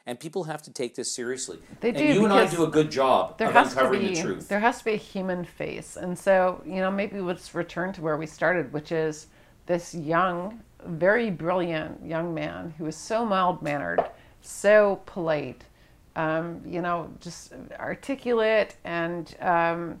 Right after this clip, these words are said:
Speaker 2: you know, compassionate. And he's got all these great mild-mannered qualities. And his life was going to be destroyed before his very eyes.
Speaker 1: But now he has a future,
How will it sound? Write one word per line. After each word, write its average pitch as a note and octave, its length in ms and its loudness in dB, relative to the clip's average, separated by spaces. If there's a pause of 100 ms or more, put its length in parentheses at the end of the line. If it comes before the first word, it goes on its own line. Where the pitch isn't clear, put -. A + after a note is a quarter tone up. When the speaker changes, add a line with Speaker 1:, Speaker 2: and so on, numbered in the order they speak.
(100)
Speaker 2:
you F3 100 -4
know, E3 120 0
compassionate. G#3+ 920 -2
And E3 360 -8 (280)
he's A3 200 -6
got G#3+ 100 4
all A#3 120 4
these C#4 180 0
great F3+ 360 0
mild-mannered F#3+ 800 0
qualities. G#3+ 680 2 (500)
And G#3 120 0
his F#3+ 220 0
life F#3 440 2
was E3 360 2 (140)
going F#3 240 0
to F#3+ 60 -8
be E3+ 120 -4
destroyed F3+ 640 0
before D#3 320 -4
his D#3+ 240 -2
very D#3+ 380 -4
eyes. - 600 -6
Speaker 1:
But E2+ 140 -8
now A2 200 2
he A#2+ 100 -2
has A2 160 2
a A#2 40 -2
future, E2+ 520 -10